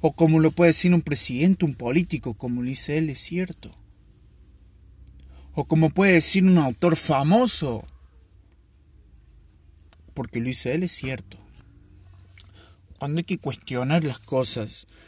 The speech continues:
cuando hay que poner en duda y ver la, las opiniones opuestas a eso.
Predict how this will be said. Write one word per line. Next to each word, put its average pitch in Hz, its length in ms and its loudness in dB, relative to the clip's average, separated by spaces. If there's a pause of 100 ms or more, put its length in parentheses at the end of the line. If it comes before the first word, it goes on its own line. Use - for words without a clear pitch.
(120)
cuando 139 260 -4
hay 156 80 0
que - 100 -10
poner 143 320 0
en 135 160 -2
duda 127 480 0 (1300)
y 156 140 -4
ver 175 180 4
la, 190 260 2 (680)
las 123 640 0
opiniones 147 760 0
opuestas 131 640 -2
a 127 80 -10
eso. 127 420 -8